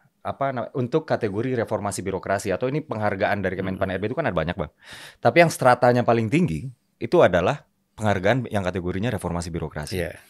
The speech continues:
Speaker 1: Dan saya tahu betul bahwa di Kemenpan R B sekarang itu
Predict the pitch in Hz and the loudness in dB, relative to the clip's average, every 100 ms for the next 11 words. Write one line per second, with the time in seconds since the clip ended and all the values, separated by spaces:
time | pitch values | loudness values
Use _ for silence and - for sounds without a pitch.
0 | - - - 104 113 104 135 165 180 151 | -20 -20 -6 4 4 6 10 10 10 4
1 | 135 120 - 165 87 78 - 92 87 92 | 4 2 6 6 6 0 -6 -4 -2 -2
2 | 131 127 110 101 101 170 165 127 104 117 | -2 -2 -2 -4 -2 -2 -2 -2 -4 -4
3 | 160 170 - _ _ _ - - _ _ | -4 -6 -10 _ _ _ -20 -20 _ _
4 | 135 135 185 185 | -8 0 4 4